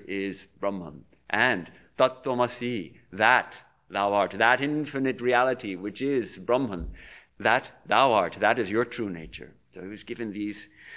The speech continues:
uh, and Totapuri instructed him to make his mind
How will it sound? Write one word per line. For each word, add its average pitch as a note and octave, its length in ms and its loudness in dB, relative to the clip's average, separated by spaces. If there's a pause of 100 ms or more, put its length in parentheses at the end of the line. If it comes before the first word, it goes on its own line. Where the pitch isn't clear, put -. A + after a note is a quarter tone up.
(300)
uh, F#2+ 240 2
and G2 380 0 (420)
Totapuri B2+ 720 2
instructed E3+ 500 -2
him G#2+ 220 -4
to A2 120 -8
make A#2+ 260 -2
his A#2+ 180 -10
mind B2 480 2